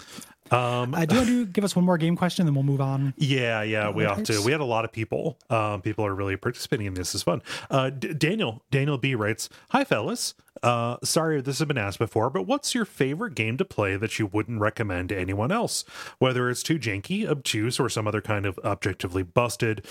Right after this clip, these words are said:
Speaker 1: what's the one game that you can't help but love playing despite most people rightfully disliking them?"
Speaker 2: Um,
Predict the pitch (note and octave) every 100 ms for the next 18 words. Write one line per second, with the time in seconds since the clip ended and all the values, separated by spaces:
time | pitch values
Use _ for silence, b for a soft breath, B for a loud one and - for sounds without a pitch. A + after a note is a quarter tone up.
0 | B B B F#3+ - D3+ D3+ B2+ C3 C3+
1 | C3 A2+ - C3+ B2 B2 B2 G#2 A2 A2+
2 | A#2 G#2+ G#2 G#2 - G2+ G2 G#2+ G2+ -
3 | B2 A#2 A#2+ - G#2 G2 - A2 A#2 D#3
4 | E3 G3+ F#3 C#3+ G2+ D#2+ - - _ _
5 | - _ _ _ _ B B B B B
6 | B B - G#3 G#3+ G#3 G3+